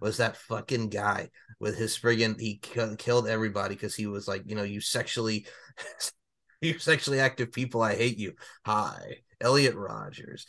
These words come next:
And he fucking did that video. That was around the time when we started podcasting. That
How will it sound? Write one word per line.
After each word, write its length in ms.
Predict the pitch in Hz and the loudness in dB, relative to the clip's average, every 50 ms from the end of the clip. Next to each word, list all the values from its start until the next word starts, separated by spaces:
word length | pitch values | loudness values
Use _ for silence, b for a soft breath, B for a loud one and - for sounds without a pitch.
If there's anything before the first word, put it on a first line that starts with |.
| b - | b -6
And 80 | - 127 | -4 -2
he 60 | 127 | -2
fucking 380 | 117 - 139 123 123 123 117 110 | 2 2 2 2 2 0 0 0
did 200 | 123 123 120 113 | 0 0 2 2
that 180 | 113 113 107 | 2 2 2
video. 380 | 110 107 113 110 107 101 95 92 | 0 0 0 0 2 0 0 2
That 160 | 101 117 131 | 2 2 4
was 120 | 143 135 131 | 4 4 6
around 220 | 143 139 139 139 | 6 6 6 6
the 80 | 135 127 | 4 2
time 220 | - - 135 127 | 2 2 2 2
when 100 | 127 123 | 2 0
we 60 | 127 | 0
started 340 | 120 - - 120 117 110 107 | 0 2 2 2 2 2 0
podcasting. 640 | - - 117 113 107 - - 104 95 - - 87 B B B B 123 | -2 0 0 0 0 -2 -2 -4 -4 -4 -8 -14 B B B B 2
That 300 | - 127 135 147 - - | 8 10 10 10 8 6